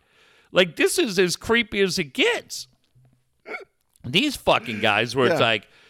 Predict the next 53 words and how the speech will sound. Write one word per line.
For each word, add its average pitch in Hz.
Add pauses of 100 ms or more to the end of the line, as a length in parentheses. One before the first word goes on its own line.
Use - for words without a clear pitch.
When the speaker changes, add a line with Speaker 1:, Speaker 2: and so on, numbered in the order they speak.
(180)
Speaker 1:
"You 175
need 170
to 107
find 113
a 104
way 107
to 95
bring 107
Jesus 104
Christ 214
into 110
your 104
life, 107
and 120
when 123
you're 104
done, 135 (420)
come 196
on 143
over. 180
We're 131
gonna 147
watch 143
a -
fucking 160
Seika -
movie." 90
Speaker 2:
<laughs> -
Yeah. 233
Speaker 1:
Whoa! 269 (640)
Speaker 2:
Let 208
me 185
introduce 170
you 156
to 139
Marilyn 135
Chambers. 165
Speaker 1:
Yes. 262
Speaker 2:
She -
says 147
Jesus 135
Christ 131
a 120
lot. 143 (120)
Speaker 1:
Yeah, 175
I'm 190
gonna 214
introduce 180
you 202
to 170
my 156
wife, 170
Marilyn, 180